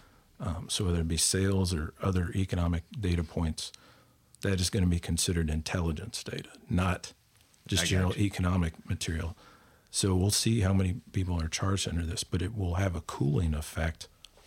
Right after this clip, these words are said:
Speaker 1: on normal transactions, right? So if a firm doesn't know clearly what's going on in China, they may decide to invest in other places,
Speaker 2: Yeah.
Speaker 1: or,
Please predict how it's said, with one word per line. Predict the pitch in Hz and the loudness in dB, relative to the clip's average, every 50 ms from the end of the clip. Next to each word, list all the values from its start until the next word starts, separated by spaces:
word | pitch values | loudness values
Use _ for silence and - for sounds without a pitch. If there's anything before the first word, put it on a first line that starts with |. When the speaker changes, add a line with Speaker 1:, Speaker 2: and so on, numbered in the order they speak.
| - - | -10 -6
Speaker 1:
on | - 92 92 92 90 85 82 80 80 - - - _ - - - - - _ - - - - - - - - - | -2 0 2 2 2 2 2 0 -2 -4 -8 -12 _ -20 -20 -20 -20 -20 _ -20 -20 -20 -20 -20 -20 -20 -12 -4
normal | - - 92 92 92 90 87 82 82 78 - - - - - - - | 0 4 4 6 6 4 4 2 0 -4 -8 -12 -18 -20 -20 -16 -10
transactions, | - - - 95 90 85 80 90 - - - - - - - - - - | -6 -2 0 0 0 0 0 0 -2 -4 -4 -6 -6 -8 -8 -8 -6 -6
right? | 85 85 - - - | -4 -4 -2 -2 0
So | - 101 92 | 0 2 2
if | 90 82 - | 0 -2 -2
a | 107 | -6
firm | - - 104 107 117 113 | -4 0 2 2 4 4
doesn't | 98 104 98 90 98 - | 4 2 2 2 0 0
know | - 101 101 98 95 98 - _ _ _ _ _ _ _ _ _ _ - | 0 0 0 0 -2 -4 -8 _ _ _ _ _ _ _ _ _ _ -10
clearly | - - 98 101 98 95 95 85 | -4 0 2 2 2 2 2 0
what's | 82 - - 95 - - | 0 0 0 0 0 -2
going | - - 98 95 92 | -2 -2 -2 0 0
on | 95 98 95 90 | 0 0 0 -2
in | 85 80 | -2 -2
China, | - - - 110 107 98 90 80 - - - - - - - - _ - _ _ _ - | -2 -2 -2 0 0 0 -2 -4 -6 -10 -16 -20 -20 -20 -20 -20 _ -20 _ _ _ -6
they | - 95 | -2 0
may | 92 95 92 | 2 2 2
decide | 85 82 82 - - 85 80 82 | 2 2 0 0 -2 -2 -2 -2
to | |
invest | 82 82 82 82 85 82 - - | -4 -4 -2 -2 -2 -2 -4 -4
in | - - | -6 -6
other | 95 95 92 | -6 -6 -8
places, | - - - 87 82 85 - - - - - | -8 -6 -6 -4 -2 -2 -4 -4 -6 -8 -6
Speaker 2:
Yeah. | - 147 | -2 0
Speaker 1:
or, | 101 98 95 92 78 - | 2 2 2 2 0 -4